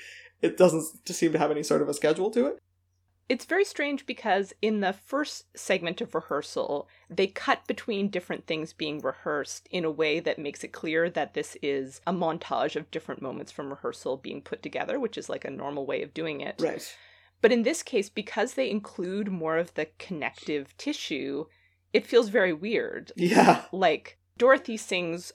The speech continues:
Speaker 2: a solo, "You're Getting to Be a Habit with Me," which we'll later see on in the show, but she sings it with the piano,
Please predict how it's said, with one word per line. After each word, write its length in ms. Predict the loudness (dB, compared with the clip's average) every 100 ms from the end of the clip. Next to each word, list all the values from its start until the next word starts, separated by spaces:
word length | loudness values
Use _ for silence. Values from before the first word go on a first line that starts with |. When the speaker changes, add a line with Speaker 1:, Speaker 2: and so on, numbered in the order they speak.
| -6
Speaker 2:
a 40 |
solo, 760 | 0 6 6 6 2 0 0 -4 _
"You're 100 | -4
Getting 300 | 0 0 0
to 100 | -4
Be 140 | -4 -2
a 40 |
Habit 400 | 0 2 2 0
with 180 | -4 -8
Me," 240 | -8 -6 -4
which 220 | -6 -4
we'll 100 | -4
later 220 | -2 -4 -6
see 220 | -8 -8
on 160 | -8 -8
in 60 |
the 60 | -10
show, 320 | -8 -4 0
but 180 | 0 -2
she 180 | -4 -6
sings 340 | -6 -6 -4
it 140 | -4 -4
with 160 | -4
the 80 | -4
piano, 760 | -6 -8 -6 -6 -4 -4 -6